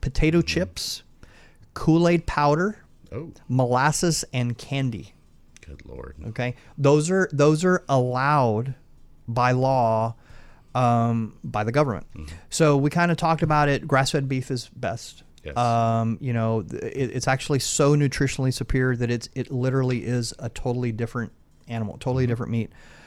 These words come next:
Speaker 1: Um, we already talked about the higher omega-six, um, uh, you know, higher omega-three to omega-six, better omega-three, uh, six ratio. There's more C L A or
Speaker 2: Mm-hmm.
Speaker 1: conjugated lin-, lin-, linoleic acid, which helps you lose weight and
Speaker 2: It
Speaker 1: stay
Speaker 2: does.
Speaker 1: lean.
Speaker 2: Mm-hmm.
Speaker 1: Um, C L A,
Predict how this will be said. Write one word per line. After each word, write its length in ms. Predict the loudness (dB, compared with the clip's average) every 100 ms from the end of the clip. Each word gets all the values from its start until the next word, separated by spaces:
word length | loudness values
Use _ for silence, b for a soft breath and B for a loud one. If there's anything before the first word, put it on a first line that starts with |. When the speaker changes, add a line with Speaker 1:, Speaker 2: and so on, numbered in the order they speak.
| B B B
Speaker 1:
Um, 600 | 2 4 4 2 0 -2
we 100 | -2
already 140 | 0 0
talked 200 | 0 -2
about 180 | -2 -2
the 80 |
higher 420 | 0 2 2 2 2
omega-six, 580 | 0 -2 -2 -4 -4
um, 180 | -6 -6 -6
uh, 80 |
you 120 | -4 -2
know, 180 | -4 -6 -12
higher 360 | -4 -2 0
omega-three 500 | 0 0 -4 -4 -4
to 60 | -2
omega-six, 640 | -4 -4 -4 -4 -6 -8
better 260 | -6 -4 -2
omega-three, 560 | -2 -4 -4 -4 -4 -6 -14 -16 -8
uh, 180 | -6
six 240 | -4 -6 -2
ratio. 400 | -2 0 0 0 B B
There's 180 | -2 0
more 200 | 0 0
C 260 | 0 0 2
L 160 | 2 0
A 200 | -2 -6 -12 -20 -12 -8
or 60 |
Speaker 2:
Mm-hmm. 0 |
Speaker 1:
conjugated 480 | -4 -2 -2 0 0
lin-, 160 | 0 -2 -4
lin-, 240 | -2 -2 -2
linoleic 580 | -2 -2 0 -2 -2 -4
acid, 340 | -4 -4 -4
which 280 | -4 -6 -12 -10
helps 240 | -10 -6
you 80 | -6
lose 240 | -4 -4
weight 280 | -4 -4 -4
and 80 | -8
Speaker 2:
It 20 |
Speaker 1:
stay 120 | -6 -6
Speaker 2:
does. 60 |
Speaker 1:
lean. 160 | -4 -4
Speaker 2:
Mm-hmm. 720 | -6 -12 -20 -20 -20 -12 -2
Speaker 1:
Um, 260 | 0 0 -2
C 380 | -4 -4 0 2
L 120 | 2
A, 300 | 2 0 -4